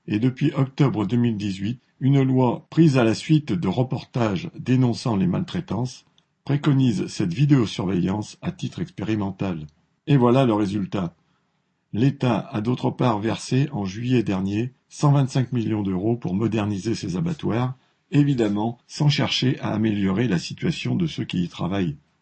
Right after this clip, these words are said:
Chasseurs et défenseurs des animaux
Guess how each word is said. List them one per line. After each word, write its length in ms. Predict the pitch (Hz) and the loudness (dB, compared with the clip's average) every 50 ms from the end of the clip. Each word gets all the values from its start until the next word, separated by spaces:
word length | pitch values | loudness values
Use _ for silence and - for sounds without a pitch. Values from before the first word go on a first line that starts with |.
| _ _ _ - _ _ _ _ _ _ _ | _ _ _ -20 _ _ _ _ _ _ _
Chasseurs 580 | - - - 156 147 - - 151 143 123 110 - - 117 | -6 2 4 4 4 4 2 2 2 2 2 0 0 0
et 80 | 110 | 2
défenseurs 480 | 113 135 143 - 147 131 - 147 127 113 | 2 2 2 2 0 0 2 0 0 0
des 160 | 110 104 101 | 0 0 0
animaux 480 | 104 104 110 110 117 127 135 143 143 | 0 2 2 2 2 2 0 0 -2